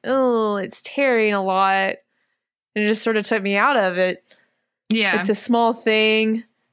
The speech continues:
Speaker 1: and I probably can overlook it too once my eyes adjust and just get used to it. But I think I just, coming off of Horizon was not a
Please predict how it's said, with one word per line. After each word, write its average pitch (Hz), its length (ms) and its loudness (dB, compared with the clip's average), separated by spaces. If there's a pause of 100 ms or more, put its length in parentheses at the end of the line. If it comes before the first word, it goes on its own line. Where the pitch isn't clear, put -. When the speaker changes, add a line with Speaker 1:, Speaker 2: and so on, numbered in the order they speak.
(140)
Speaker 1:
and 220 80 0
I 240 80 2
probably 226 300 2
can 196 120 -4
overlook 196 480 0
it 185 120 -4
too 202 200 -2
once 196 300 -4
my 190 200 0
eyes 190 360 2
adjust 196 600 0
and 196 120 0
just 185 180 -4
get 190 200 -2
used 185 340 -8
to 277 160 0
it. 330 260 -2 (920)
But 190 400 2 (240)
I 196 80 -2
think 185 200 -2
I 190 80 2
just, 185 300 -2
coming 185 400 0
off 185 200 0
of 170 80 -8
Horizon 180 380 0
was 180 280 -2
not 185 240 0
a 180 200 -2